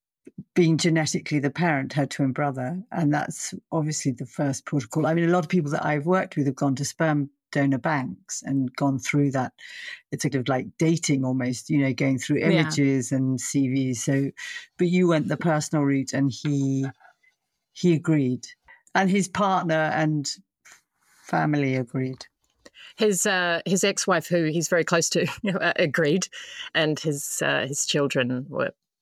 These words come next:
Speaker 2: they were delighted. S-, uh, yeah, I think he took counsel from a lot of people, and we always say that that one decision that he made, that one, "Yes, yes, I will do this," or, "Yes, I will try to help," has changed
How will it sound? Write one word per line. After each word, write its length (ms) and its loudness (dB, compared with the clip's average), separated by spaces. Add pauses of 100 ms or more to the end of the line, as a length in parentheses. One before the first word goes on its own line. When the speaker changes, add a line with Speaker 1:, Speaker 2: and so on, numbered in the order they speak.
(280)
Speaker 2:
they 240 0
were 160 0
delighted. 600 -4 (200)
S-, 240 -2
uh, 200 0
yeah, 160 2
I 40 2
think 200 0
he 120 4
took 280 0
counsel 380 0
from 160 2
a 60 4
lot 160 2
of 100 -6
people, 420 0
and 220 2
we 140 4
always 220 2
say 160 0
that 200 -2
that 160 2
one 640 0 (380)
decision 400 2
that 100 -2
he 220 2
made, 400 0
that 160 4
one, 440 2
"Yes, 440 0
yes, 280 0
I 200 0
will 180 2
do 180 2
this," 380 -4 (220)
or, 200 0
"Yes, 360 0 (340)
I 60 4
will 160 2
try 440 2 (280)
to 100 0
help," 340 2 (1080)
has 220 2
changed 720 2